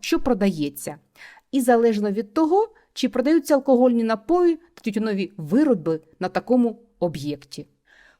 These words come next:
Послаблення раніше запланованих податків спробують компенсувати податком на прибуток для банків п'ятдесят відсотків, фінансових компаній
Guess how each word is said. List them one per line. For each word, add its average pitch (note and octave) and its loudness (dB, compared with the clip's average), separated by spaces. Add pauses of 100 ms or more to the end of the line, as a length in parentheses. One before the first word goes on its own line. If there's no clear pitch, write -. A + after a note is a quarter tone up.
Послаблення C#4 2
раніше A#3+ -2
запланованих A3 -2
податків E3 -6
спробують B3 -2
компенсувати F#3 -2 (460)
податком G#3+ 0
на G3 2
прибуток F#3 -4
для E3 -2
банків A3+ 2
п'ятдесят C#4+ -2
відсотків, C#4 -4 (420)
фінансових G3 -4
компаній B3+ 2